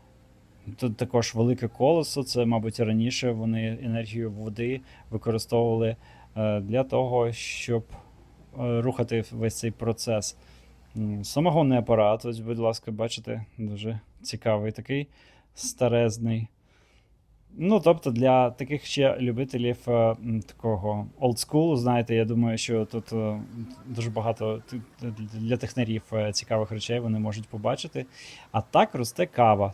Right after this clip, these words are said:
до речі, до речі, ось, бачите, позбирали каву. Взагалі вона має почервоніти, потім її збирають.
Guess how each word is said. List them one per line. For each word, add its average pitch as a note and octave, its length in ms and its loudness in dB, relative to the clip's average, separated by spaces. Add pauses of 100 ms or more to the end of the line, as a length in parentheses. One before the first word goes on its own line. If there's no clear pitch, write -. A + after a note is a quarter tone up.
до A2 120 0
речі, A2 440 -2
до A#2+ 160 0
речі, A2+ 300 -2
ось, G#2+ 200 -4
бачите, A2 400 -6
позбирали A2 500 -2
каву. E3 280 2
Взагалі B2+ 400 0
вона A#2 360 -2 (380)
має A2 200 0
почервоніти, C3 640 -2
потім B2 300 -2
її A2+ 80 0
збирають. G#2+ 460 -6